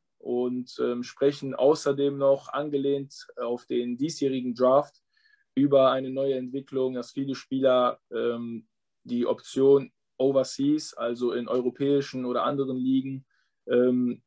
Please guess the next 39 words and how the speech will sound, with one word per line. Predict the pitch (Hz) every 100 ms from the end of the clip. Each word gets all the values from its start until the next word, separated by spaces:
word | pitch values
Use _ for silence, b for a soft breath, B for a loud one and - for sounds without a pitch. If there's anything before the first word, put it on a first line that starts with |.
| _
jetzt | 127 131 -
aktuell | 135 - 127 131 131
als, | - 120 120 - - 131
äh, | 117
attraktiv | 117 120 127 120 165 170
sehen | - 160 165 165 _
und, | - 120 120 120 -
ähm, | 120 117 117 113 113
sich | 117 117
da | 139 135
vielleicht | 131 127 123
auch | 127 139
gegen | - 135
das | 131 -
College | - 131 127 131
entscheiden. | 123 127 127 127 127 _ b b b
Aber | - 123 127 123 120 117 _ _
darauf | 123 123 120
gehen | 135 131
wir |
gleich | 123 127 120
noch | 117
näher | 123 131 127
ein. | 127 127 127 _ _ _ _
Ähm, | - 120 120 123
dementsprechend | 123 143 135 - 131 139 131 -
kannst | - 131
du | 127
eigentlich | 127 127 123
schon | 127
mit | 123 123
dem, | 127 123 123 120
mit | 123
der, | 123 123 120
mit | 123
dem | 120
ersten | 127 131 131
Thema | 127 127 123
beginnen. | 120 127